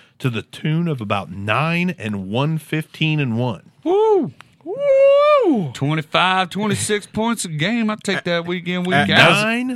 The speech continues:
Speaker 1: one fifteen. Remember it. Nine, one fifteen, and
Speaker 2: And
Speaker 1: one.
Speaker 2: one.
Speaker 3: As an Oakland Raiders fan, here's what I'm gonna point out to you. Last two times he broke a hundred yards, he
Speaker 2: We're with
Speaker 3: followed
Speaker 2: the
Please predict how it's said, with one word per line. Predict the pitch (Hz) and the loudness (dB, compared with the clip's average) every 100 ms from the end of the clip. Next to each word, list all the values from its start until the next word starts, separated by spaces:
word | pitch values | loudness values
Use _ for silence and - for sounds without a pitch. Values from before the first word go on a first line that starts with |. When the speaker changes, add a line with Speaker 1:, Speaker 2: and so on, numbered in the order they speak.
| - 123 | -2 0
Speaker 1:
one | 156 208 | 0 0
fifteen. | 196 196 - 214 - | 0 -2 -2 -8 -8
Remember | - 139 226 269 254 131 | -2 0 0 0 -2 -2
it. | 139 _ - | -4 _ -10
Nine, | 104 143 180 233 254 277 285 269 135 - | -4 -2 -2 -4 -4 -4 -6 -8 -12 -12
one | 104 123 208 254 | -6 -2 -2 -4
fifteen, | 240 240 240 - - 254 170 110 117 _ _ _ _ _ - | -8 -10 -10 -10 -6 -2 0 0 -4 _ _ _ _ _ -8
and | 131 143 | 0 0
Speaker 2:
And | 123 | 0
Speaker 1:
one. | 120 170 180 110 82 | 0 2 2 0 -6
Speaker 2:
one. | - - | -8 -2
Speaker 3:
As | 135 131 | -2 0
an | 135 | 0
Oakland | 147 190 190 | -2 -2 0
Raiders | 180 147 110 - | 2 0 -4 -6
fan, | 113 107 | -8 -4
here's | 123 123 | -4 -4
what | 139 | -4
I'm | 127 | -4
gonna | 131 123 120 110 | -4 -4 -6 -10
point | - 135 | -4 -2
out | 131 117 | -2 -6
to | - | -10
you. | 71 98 - _ _ _ _ _ _ - | -14 -14 -20 _ _ _ _ _ _ -8
Last | 123 139 | -6 -4
two | 160 | -2
times | 156 170 160 | 0 0 0
he | 151 | -2
broke | 143 139 | -2 -2
a | 123 | -2
hundred | 139 147 151 | -2 -2 -2
yards, | 185 156 107 104 - - _ _ _ _ _ _ | 0 0 -2 -6 -12 -20 _ _ _ _ _ _
he | 120 | -6
Speaker 2:
We're | |
with | 113 | 0
Speaker 3:
followed | 143 147 | 0 2
Speaker 2:
the | 147 | 2